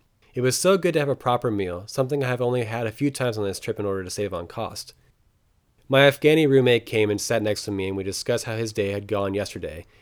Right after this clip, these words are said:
and after we finished eating, he decided to explore the ship. On the very top deck, where I had been the day previous, he showed me a steel door which led to the front of the ferry. This is my fifth ferry on this trip, and I have yet to be able to go to the front of the ship.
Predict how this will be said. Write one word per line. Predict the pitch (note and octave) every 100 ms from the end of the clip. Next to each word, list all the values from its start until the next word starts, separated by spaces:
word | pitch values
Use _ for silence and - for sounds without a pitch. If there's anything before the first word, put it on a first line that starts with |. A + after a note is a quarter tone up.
| _
and | B2
after | C3 C3+ D3
we | C3
finished | B2 A2+ G#2+
eating, | G#2+ G2+ G2+
he |
decided | G#2+ G2+ A2+ G#2+
to |
explore | G2 - G2+
the | G2
ship. | - A2+ - - - - - _ -
On | C3
the | C3
very | C#3 G3+ G#3+
top | - D3 C#3+
deck, | A#2+ G2 F#2+
where | A2+
I | A#2
had | A2+ G#2+
been | B2+
the | A#2+
day | G#2+ A2
previous, | - D3+ B2 D#2+ D#2+ - _
he | C#3
showed | C#3 E3+ D#3+
me | B2+
a |
steel | - - D#3 D#3+
door | C#3 C3+
which | A#2 -
led | A#2+
to | A#2+
the | G#2
front | - B2
of | A2+
the | G2
ferry. | - F#2+ D#2 - _ _ _ -
This | F#3+
is | F3+
my | D#3+
fifth | C3 - F#3
ferry | - D#3+ D3+
on | B2+ G#2
this | F#2+ -
trip, | B2 A2
and | G#2+
I |
have | G#2+ G2
yet | B2+ B2
to | B2+
be | A#2
able | A2 G#2+
to |
go | G2+ A2
to | G2+
the | F#2
front | B2+ A#2
of |
the | F#2+
ship. | - F2+ E2